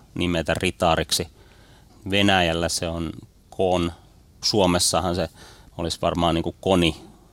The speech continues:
Sehän viittaa tietysti eräänlaiseen hevoseen.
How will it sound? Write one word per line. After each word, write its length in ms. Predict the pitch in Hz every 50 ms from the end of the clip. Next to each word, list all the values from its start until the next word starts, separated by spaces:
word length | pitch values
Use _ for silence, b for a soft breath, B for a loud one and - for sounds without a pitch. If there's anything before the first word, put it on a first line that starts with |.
| B B
Sehän 280 | - - 80 78 82 82
viittaa 360 | 85 82 - _ - 87 82
tietysti 400 | - - - - - - - 90 - - - -
eräänlaiseen 580 | 101 92 85 80 82 80 76 78 - 87 78 78
hevoseen. 580 | 92 85 80 80 76 - - - - 73 78